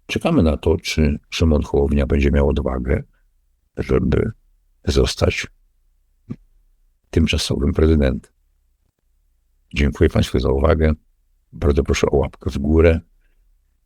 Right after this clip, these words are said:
Cały czas polecam Państwu naszą książkę, dwie książki, Tam Niskiej i, e, Więzień C B A. Zorientujcie, zorientujcie się Państwo, jaki błąd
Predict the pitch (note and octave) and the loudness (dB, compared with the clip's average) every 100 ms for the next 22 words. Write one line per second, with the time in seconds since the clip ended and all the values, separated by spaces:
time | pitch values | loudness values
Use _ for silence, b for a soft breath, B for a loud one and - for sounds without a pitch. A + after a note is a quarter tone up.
0 | _ _ - - D#2+ F2 - D2 C#2 D#2 | _ _ -4 0 2 0 0 0 0 0
1 | C#2 C#2 D2+ C#2+ D2 - - D2 D2 - | -2 0 0 0 0 -2 0 0 0 -2
2 | - C2+ - - A2+ A2+ - C#2+ - C#2 | -2 -2 -8 -2 0 2 2 0 0 -4
3 | - D2 C2+ D#2+ - - C2+ - C#2 C2+ | 0 0 0 -4 -4 0 -2 0 -2 -4
4 | - _ _ _ _ _ _ - C2+ C#2+ | -8 _ _ _ _ _ _ -4 0 2
5 | D2 D2+ C#2+ C2+ - A#1+ C#2 C#2 C2+ - | 2 2 2 -2 -2 -2 0 0 -2 -6
6 | _ _ _ _ _ _ _ _ _ _ | _ _ _ _ _ _ _ _ _ _
7 | _ _ _ _ B2 - - G#2+ - _ | _ _ _ _ -18 -16 -18 -18 -20 _
8 | _ _ _ _ E2 E2 D#2 - - D#2+ | _ _ _ _ 0 2 2 2 2 2
9 | - - D#2+ D2+ - D2+ - D#2+ - - | 0 -2 0 0 -2 -2 0 0 0 2
10 | E2 - F2 D2+ D2 D2+ D2+ D#2 | 2 2 -2 -2 0 2 0 -2